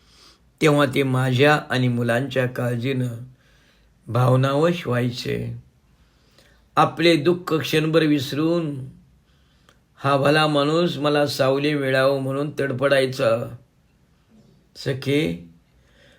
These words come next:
मायेची माणसं पारखी होताना आपण पोरके झालो आहोत याची जाणीव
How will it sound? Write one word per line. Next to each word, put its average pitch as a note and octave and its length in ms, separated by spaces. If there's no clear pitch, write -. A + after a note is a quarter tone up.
मायेची E3 680
माणसं D#3 540
पारखी D#3+ 460
होताना D#3+ 920
आपण E3+ 380
पोरके F#3+ 560
झालो F3+ 280
आहोत F#3 340
याची - 300
जाणीव E3+ 400